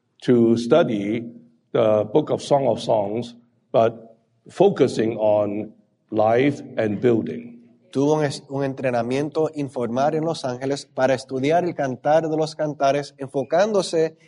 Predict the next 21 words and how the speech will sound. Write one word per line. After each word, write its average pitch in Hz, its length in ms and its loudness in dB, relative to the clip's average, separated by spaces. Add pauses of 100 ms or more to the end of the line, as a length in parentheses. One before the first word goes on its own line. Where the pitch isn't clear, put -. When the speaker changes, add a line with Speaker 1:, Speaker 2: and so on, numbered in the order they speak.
(140)
Speaker 2:
en 135 160 0
la 120 120 6
vida 180 480 2
y 175 140 0
la 156 160 4
edificación. 123 640 -2
Speaker 1:
Those 151 220 8
are 135 80 6
the 127 100 4
messages 120 720 4
that 117 160 4
we 123 400 4 (100)
draw 123 580 4
our, 107 600 4 (400)
uh, 104 180 2
messages 104 580 -2
from, 98 520 -4 (260)
uh, 98 320 0 (180)
outlines 104 460 0
from 98 300 -4
this 117 260 0